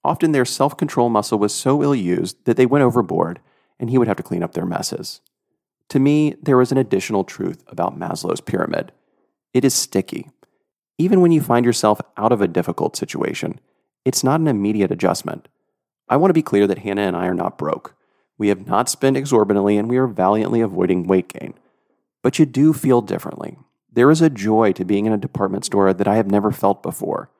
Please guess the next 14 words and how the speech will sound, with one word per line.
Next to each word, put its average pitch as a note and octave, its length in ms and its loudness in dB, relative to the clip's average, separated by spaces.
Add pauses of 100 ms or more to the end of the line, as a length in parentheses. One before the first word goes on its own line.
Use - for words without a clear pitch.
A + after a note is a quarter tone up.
(480)
The A#2 80 4
ring B2+ 260 4
of C#3 100 0
a C3 40 0
doorbell A2 460 4
for G#2 160 -4
Amazon F#2+ 540 0
had G2+ 300 -8
never A2 240 0
brought F2+ 260 2
me F#2 100 -4
so - 180 -8
much F2+ 260 -4
delight. F2 440 -6